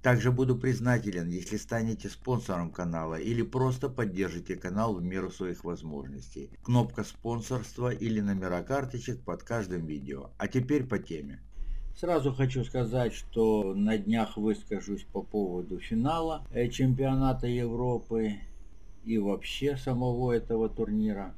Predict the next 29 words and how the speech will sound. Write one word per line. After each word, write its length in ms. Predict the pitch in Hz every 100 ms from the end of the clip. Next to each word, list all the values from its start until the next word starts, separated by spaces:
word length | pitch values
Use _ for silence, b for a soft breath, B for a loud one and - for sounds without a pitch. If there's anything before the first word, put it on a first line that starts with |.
| -
Есть 280 | 110 104
кое-какие 680 | - 113 101 101 98 104 98
мысли, 480 | 95 113 139 - 107
я 180 | 98 104
все-таки 500 | - 104 101 - 104
посмотрел 800 | - 98 - 92 - 101 135
финал, 640 | 131 - 131 127 127 120 - -
несмотря 640 | 104 101 - 98 95 101 98
ни 100 | 95
на 160 | 90
что. 380 | 90 - 92 82 - b b b b - -
Так 160 | 117
что 160 | - 131
выскажусь 640 | 127 127 - 92 90 90
по 160 | - 92
поводу 400 | 107 101 92 95
этого 340 | 92 92 90
турнира 560 | 90 92 107 143 135 123
и 140 | 101
по 180 | 101 98
поводу 460 | 113 120 104 90
качества 560 | - 95 90 92 - 90
игры. 480 | 85 78 - 64 67 - - -
Ну 180 | 127 160
а 80 | 135
сейчас 480 | 127 107 143 135
вернусь 460 | 110 104 101 110 -
к 120 | -
теме. 440 | - 90 76 127